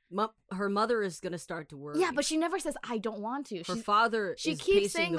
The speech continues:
Speaker 2: that
Speaker 1: floor.
Speaker 2: someone else, like, there's a, 你知道，就是渣男跟渣女，或是爱玩的女生跟爱玩的男生
Speaker 1: 这很明显是一个渣男在唱的歌啊。
Speaker 2: 没有，没有，没有，可是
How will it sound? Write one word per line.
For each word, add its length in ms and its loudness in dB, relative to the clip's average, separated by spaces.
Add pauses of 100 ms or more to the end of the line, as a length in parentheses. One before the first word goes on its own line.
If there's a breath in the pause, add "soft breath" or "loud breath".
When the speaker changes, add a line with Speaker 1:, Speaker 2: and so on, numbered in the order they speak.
Speaker 2:
that 40 -8
Speaker 1:
floor. 100 -2
Speaker 2:
someone 340 2
else, 260 -2
like, 240 -2 (160 loud breath)
there's 240 -4
a, 80 -6 (140)
你 80 -2
知 80 0
道， 60 2
就 100 0
是 220 -2 (120)
渣 280 0
男 240 -2
跟 180 -4
渣 220 -2
女， 100 -6
或 100 -8
是 100 -8
爱 220 -4
玩 160 -4
的 60 -8
女 140 -14
生 160 -10
跟 100 -2
爱 140 6
玩 40 4
的 60 4
男 80 2
生 60 2
Speaker 1:
这 0 -
很 80 4
明 20 0
显 80 -2
是 20 -2
一 60 -2
个 80 4
渣 220 4
男 160 0
在 100 -2
唱 140 2
的 40 6
歌 60 2
啊。 40 4
Speaker 2:
没 20 -
有， 40 0
没 100 2
有， 40 2
没 80 4
有， 60 4
可 40 -4
是 0 -